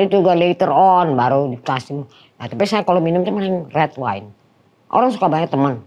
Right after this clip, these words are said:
"Lu enakan minum ini, yang ini." Lu aja, gua udah minum di sini. Jangan lu ajakin otak gua untuk pindah. Tidak, prinsip saya di sini. Saya bergaul sama siapapun, saya bergaul. Mau dia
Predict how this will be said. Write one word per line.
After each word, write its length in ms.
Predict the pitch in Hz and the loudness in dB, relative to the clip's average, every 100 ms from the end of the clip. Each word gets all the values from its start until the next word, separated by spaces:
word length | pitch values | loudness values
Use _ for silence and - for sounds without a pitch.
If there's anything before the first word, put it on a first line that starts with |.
| - | -4
"Lu 240 | 247 240 - | -2 -2 -2
enakan 380 | 151 196 - 226 | -2 -2 -2 0
minum 320 | 208 175 180 - | 2 2 0 0
ini, 240 | 226 208 170 | 2 2 2
yang 80 | |
ini." 280 | 170 180 151 | 0 -4 -4
Lu 280 | 131 139 156 | -4 0 0
aja, 280 | 156 170 165 - _ _ _ - | 0 0 -2 -4 _ _ _ -2
gua 220 | 160 175 | 2 2
udah 80 | 151 | 2
minum 240 | 147 165 | 2 0
di 80 | 151 | -4
sini. 220 | 143 151 147 _ | -4 -6 -8 _
Jangan 300 | 147 160 175 | -4 0 2
lu 220 | 185 196 - | 2 2 0
ajakin 540 | 139 127 147 - 147 | -4 -2 -2 -4 -8
otak 320 | 147 - 143 - | -8 -8 -8 -2
gua 240 | 160 180 | 0 0
untuk 220 | 160 151 | -2 -6
pindah. 400 | 135 143 143 139 _ _ _ - | -2 0 0 -2 _ _ _ -6
Tidak, 640 | - 180 165 165 - _ - | 0 2 4 2 -2 _ -4
prinsip 560 | 208 214 196 156 - | 2 2 0 -4 -6
saya 220 | - 127 127 | -12 -8 -4
di 80 | 131 | -2
sini. 200 | 135 98 _ _ _ _ _ _ | -4 -6 _ _ _ _ _ _
Saya 220 | - 339 | 0 2
bergaul 480 | 226 151 240 277 196 151 | 2 2 2 4 2 2
sama 140 | 156 | -2
siapapun, 400 | 147 151 160 202 | -4 -2 -2 0
saya 160 | 208 196 | 0 0
bergaul. 400 | 135 131 165 135 - - - - | 0 2 2 0 -4 -20 -16 -6
Mau 160 | 143 123 | -2 -2
dia 340 | 120 113 107 | -2 0 -2